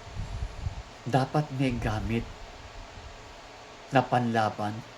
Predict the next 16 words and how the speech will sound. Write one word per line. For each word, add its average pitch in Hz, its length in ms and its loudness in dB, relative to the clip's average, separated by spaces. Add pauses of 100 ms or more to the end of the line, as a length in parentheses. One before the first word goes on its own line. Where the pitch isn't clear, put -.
(180)
sa - 240 4
mga 101 320 0
demonyo. 82 520 -4 (1600)
Hindi 139 280 8
po 139 280 6
gamit 117 520 6
na 117 160 2
sinasamba. 104 1000 2 (1000)
Gamit 131 480 4 (400)
na 147 160 8
pinagagamit 135 960 4
sa - 320 0
atin 110 320 0 (1600)
ng 131 160 4
Dakilang 123 640 4
Ama, 107 320 0